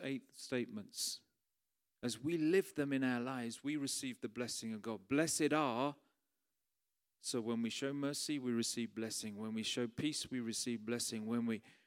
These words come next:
hunger and thirst, we receive blessing. When we recognize our poverty, every time we do that, we receive blessing. When we're persecuted, we receive blessing. Be transformed by the blessing of God in your own life.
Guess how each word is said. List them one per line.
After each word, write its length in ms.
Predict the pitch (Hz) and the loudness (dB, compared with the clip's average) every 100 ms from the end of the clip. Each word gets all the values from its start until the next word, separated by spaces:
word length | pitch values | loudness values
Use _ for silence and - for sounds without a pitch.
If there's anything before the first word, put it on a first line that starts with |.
| _ _ | _ _
hunger 360 | - 143 139 135 | -4 -2 2 4
and 180 | 123 117 | 4 2
thirst, 320 | 135 139 - | 0 0 -2
we 120 | 135 | -2
receive 500 | 113 110 - 120 110 | 0 0 2 0 0
blessing. 500 | 127 127 - 123 110 | 0 2 0 -2 -2
When 200 | 113 120 | 0 2
we 100 | 120 | 2
recognize 580 | 113 135 - 135 131 127 | 2 0 0 0 2 2
our 120 | 127 | 0
poverty, 580 | - 143 127 120 - 104 | 0 -2 0 0 -2 -2
every 220 | 127 135 | 0 -2
time 320 | 117 139 135 | -2 0 4
we 100 | 131 | 4
do 220 | 117 143 127 | 6 4 4
that, 240 | 117 104 | -2 2
we 120 | 120 | 4
receive 460 | 113 113 - 123 110 | 6 4 2 0 0
blessing. 400 | 123 120 - 110 _ _ _ _ _ _ _ _ _ _ _ | 0 0 -2 -4 _ _ _ _ _ _ _ _ _ _ _
When 180 | 127 139 | 4 6
we're 140 | 143 | 4
persecuted, 880 | 143 147 143 135 - 131 127 117 104 | 6 4 4 0 -2 -6 -2 -4 0
we 100 | 123 | 0
receive 480 | 117 113 - 120 110 | 2 0 0 0 0
blessing. 400 | 120 117 113 110 - - - _ _ _ _ _ _ | -2 -2 -4 -8 -14 -20 -20 _ _ _ _ _ _
Be 140 | 175 170 | 2 2
transformed 760 | - 175 160 - 165 160 135 | 0 0 -2 -2 2 2 2
by 160 | 123 123 | 2 2
the 80 | |
blessing 460 | 117 131 117 - 120 | 4 2 2 0 0
of 100 | 113 | 2
God 220 | 123 120 | 2 2
in 120 | 110 | 0
your 140 | 110 110 | -2 -2
own 200 | 110 107 | -2 -4
life. 420 | 101 107 - | -8 -12 -20